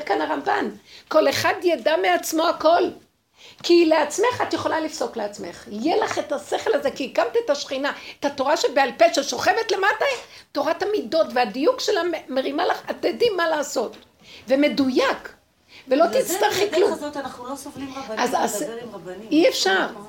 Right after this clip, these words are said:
Speaker 1: הדרך שלנו לא שומעת
Speaker 2: אני
Speaker 1: דמויות.
Speaker 2: משתגעת, לא
Speaker 1: כי
Speaker 2: יכולה
Speaker 1: עובדת
Speaker 2: לדבר.
Speaker 1: בדרגה שנביאים עבדו, ירדו למטה וחפרו, אין היום את המדרגה הזאת בעבודה.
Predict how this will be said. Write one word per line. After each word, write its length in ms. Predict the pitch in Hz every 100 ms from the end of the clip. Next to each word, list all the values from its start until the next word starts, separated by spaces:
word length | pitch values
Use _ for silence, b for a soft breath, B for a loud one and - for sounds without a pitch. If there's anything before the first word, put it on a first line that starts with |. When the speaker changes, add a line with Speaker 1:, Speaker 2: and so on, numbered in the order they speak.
| -
Speaker 1:
הדרך 520 | 233 208 294 294 -
שלנו 380 | 202 294 311 311
לא 280 | 254 294 320
שומעת 440 | - 285 285 320
Speaker 2:
אני 40 | -
Speaker 1:
דמויות. 460 | 277 262 320 254
Speaker 2:
משתגעת, 340 | 220 190 240 185 160
לא 60 | 202
Speaker 1:
כי 100 | 294
Speaker 2:
יכולה 100 | 311
Speaker 1:
עובדת 500 | 269 202 320 339 359
Speaker 2:
לדבר. 120 | 285 302
Speaker 1:
בדרגה 640 | 294 262 233 233 311 403 - B B B B
שנביאים 920 | - - 277 - 302 311 294 330 392
עבדו, 380 | 339 202 233 240
ירדו 420 | 233 285 226 359
למטה 500 | 381 330 370 339 330 302
וחפרו, 520 | 302 - 320 - 349
אין 180 | 359 359
היום 220 | 370 359
את 80 | 320
המדרגה 380 | 320 294 269 294
הזאת 200 | 294 269
בעבודה. 460 | 254 233 226 302